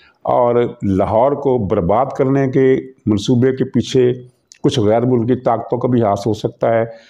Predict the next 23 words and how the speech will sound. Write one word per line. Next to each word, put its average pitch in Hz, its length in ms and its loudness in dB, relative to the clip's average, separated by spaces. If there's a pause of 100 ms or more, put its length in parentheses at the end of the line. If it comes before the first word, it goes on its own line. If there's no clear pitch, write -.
(260)
पाकिस्तान 123 520 -2
के 120 140 -2 (240)
सबसे 180 260 -2
बड़े 127 220 2
दुश्मन, 113 720 -2 (360)
सबसे 175 400 -2
बड़े 127 540 0 (180)
लैंड 123 460 2
माफिया 127 360 2
और 123 60 2
प्रॉपर्टी 123 640 0
माफिया 117 400 2
के 113 120 -2
टाइकून 117 920 0 (720)
मलक 127 400 2
रियाज 117 420 2 (1120)
और 117 200 2
परवेज़ 127 440 0
इलाही 120 260 0
का 107 320 0
गठजोड़, 104 800 0
जिनके 123 420 0
ऊपर 123 460 0